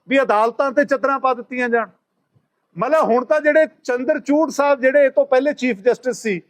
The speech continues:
ਉਹਨਾਂ ਨੇ ਕਾਨੂੰਨ ਦੀ ਮੂਰਤੀ ਦੀ ਅੱਖਾਂ ਤੋਂ ਵੀ ਪੱਟੀ ਖੋਲਤੀ ਸੀ।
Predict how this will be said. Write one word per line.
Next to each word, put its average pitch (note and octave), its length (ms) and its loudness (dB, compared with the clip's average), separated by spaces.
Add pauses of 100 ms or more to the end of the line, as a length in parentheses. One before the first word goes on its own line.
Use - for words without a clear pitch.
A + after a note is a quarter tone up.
(420)
ਉਹਨਾਂ D4+ 280 2
ਨੇ E4 140 2
ਕਾਨੂੰਨ C#4+ 520 0
ਦੀ D#4+ 160 2
ਮੂਰਤੀ C4+ 440 -2
ਦੀ D4+ 160 2
ਅੱਖਾਂ D4 260 -2
ਤੋਂ D4+ 140 2
ਵੀ D4 100 0
ਪੱਟੀ C#4 300 -2
ਖੋਲਤੀ A#3+ 380 -2
ਸੀ। F3 180 -8